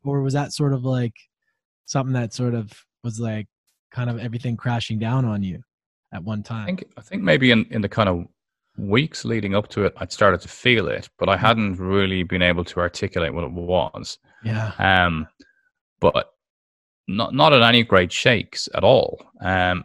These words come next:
Speaker 2: and, and then all of a sudden this was full on. Uh, but it's, it's always interesting, you know, it's, it's something that I've always looked back at with great interest because
Speaker 1: Mm-hmm.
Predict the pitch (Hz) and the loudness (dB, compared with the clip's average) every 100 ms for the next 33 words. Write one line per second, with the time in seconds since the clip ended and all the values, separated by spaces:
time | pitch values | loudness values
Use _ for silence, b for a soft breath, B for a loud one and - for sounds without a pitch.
0 | - 82 71 95 98 95 98 95 90 - | -10 -10 -6 0 2 4 6 4 2 0
1 | 90 90 90 - - - 95 101 90 - | 0 -2 -4 -8 -10 -4 -2 0 -2 -6
2 | _ _ - 113 139 117 - - - 120 | _ _ -6 -2 -2 -2 -6 -14 -12 -2
3 | 165 170 156 143 131 120 - - 90 92 | 0 2 2 0 4 4 4 -4 -2 0
4 | 92 90 - - - - - 151 170 123 | 0 -2 -8 -10 -14 -10 -4 -4 -2 0
5 | 95 92 95 92 - 92 - 92 90 92 | 2 4 4 2 -2 -4 2 2 2 -2
6 | 76 85 90 80 104 113 90 69 - - | -6 -2 -2 0 -2 0 0 -2 -6 -10
7 | - 98 92 90 - 110 104 | 0 4 4 2 -4 -12 -18